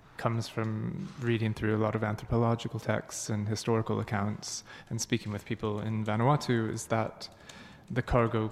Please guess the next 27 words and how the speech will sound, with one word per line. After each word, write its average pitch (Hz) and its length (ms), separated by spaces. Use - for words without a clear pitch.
cult - 320
idea 120 480
is, 110 340
is 113 200
less 113 500
a, 107 540
um, 107 760
it's - 280
less 131 320
a - 20
mythology 127 680
and 113 140
more 107 460
a 117 140
form 107 480
of 104 300
imper-, 113 500
resistance 113 540
to 110 120
imperialism, 107 640
resistance 107 460
to - 100
colonialism, 107 840
resistance 107 600
to 104 460
missionary 104 640
practices. - 840